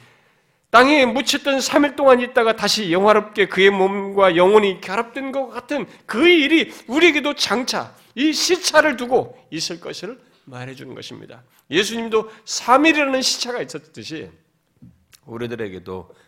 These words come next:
그런 시차가 있는 거죠. 결국 예수 믿는 신자들도, 아, 몸에서 영혼이 분리되어서 있잖아요. 우리가 죽으면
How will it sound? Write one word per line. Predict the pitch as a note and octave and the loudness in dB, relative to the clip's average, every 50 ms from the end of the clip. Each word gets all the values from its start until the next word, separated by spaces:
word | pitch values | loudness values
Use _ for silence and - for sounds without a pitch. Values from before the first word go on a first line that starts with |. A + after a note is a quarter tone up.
| _ _ | _ _
그런 | - - G2 F2+ F2 | -20 -20 -20 -20 -18
시차가 | F#2+ - - A2+ G#2 - - G#2+ G#2+ G#2 F#2+ | -16 -16 -16 -16 -16 -18 -18 -18 -18 -18 -18
있는 | F#2 F#2+ G2 F#2+ | -18 -20 -20 -20
거죠. | - - - - - _ _ _ _ _ | -20 -20 -20 -20 -20 _ _ _ _ _
결국 | - A#2+ A2 G#2+ | -12 -10 -8 -6
예수 | G#2+ A#2 A#2 A#2 C#3 | -6 -6 -4 -4 -4
믿는 | B2+ B2+ C3 B2+ B2 | -2 -2 -2 -2 -2
신자들도, | A#2 - - C#3 C3+ C3+ C#3+ C3 B2 A#2+ B2 C#3+ C#3+ C#3 A#2 - - - - - - - - _ _ _ _ _ _ _ _ _ _ _ _ _ _ _ _ _ | -4 -4 -6 -6 -4 -4 -4 -4 -4 -4 -4 0 0 0 0 -2 -4 -14 -20 -20 -20 -20 -20 _ _ _ _ _ _ _ _ _ _ _ _ _ _ _ _ _
아, | _ - - - - - - | _ -20 -20 -20 -20 -20 -14
몸에서 | G2+ A2 C#3 D#3+ F3 F#3 F#3 F#3 F3 - F#3 F#3 F3+ D#3 C#3+ | -4 2 4 4 6 6 6 6 4 4 4 2 2 4 4
영혼이 | E3 F3 E3+ F3+ E3+ E3 E3 D#3+ E3 | 4 6 6 6 4 4 2 0 -2
분리되어서 | - D#3 D#3+ F3 E3 D#3 D#3 D3 C#3+ C3+ - D3+ | -6 -6 -4 -4 -4 -4 -4 -4 -4 -6 -8 -10
있잖아요. | B2+ F#2+ - - - F#2+ F#2+ G2+ G#2+ A#2 C3 | -12 -12 -14 -16 -18 -18 -18 -18 -20 -20 -20
우리가 | C3 A#2 A2+ A2 G#2 G#2 | -16 -12 -10 -10 -10 -10
죽으면 | - - - - G#2+ A2+ A2 G#2 G2+ G2 A#2+ B2 B2+ | -12 -18 -16 -14 -12 -10 -8 -8 -10 -10 -12 -16 -20